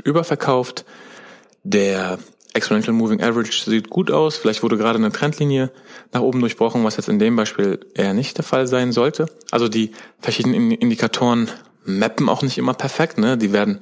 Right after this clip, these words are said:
auch sozusagen zu kon-, äh, kon-, äh, konträren Aussagen führen.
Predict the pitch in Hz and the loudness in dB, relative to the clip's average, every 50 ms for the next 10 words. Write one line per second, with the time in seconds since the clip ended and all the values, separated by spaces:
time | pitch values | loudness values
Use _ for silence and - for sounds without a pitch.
0 | - - - - - - - 107 - - - - 98 - 104 98 98 98 104 - | -10 -20 -20 -18 -8 -4 -4 -4 -2 -2 -4 -4 -4 -2 0 0 0 0 0 -2
1 | - 101 - - - - 107 - - - - - - 104 98 - - 107 101 95 | -6 -8 -6 -4 -2 0 0 0 -2 -8 -10 -6 -4 -4 -4 -2 -2 0 0 0
2 | 95 101 98 - - 104 104 - - - 120 120 117 117 107 104 104 - - - | 0 -2 -2 0 0 0 0 0 0 2 2 2 4 4 4 2 2 -2 -6 -16
3 | - - - - - - - 107 - - 143 123 123 - 147 - - - 185 226 | -16 -16 -14 -12 -6 -4 -2 -2 -2 -2 -2 -2 -2 -4 -6 -8 -2 0 0 0
4 | 240 - | 0 -4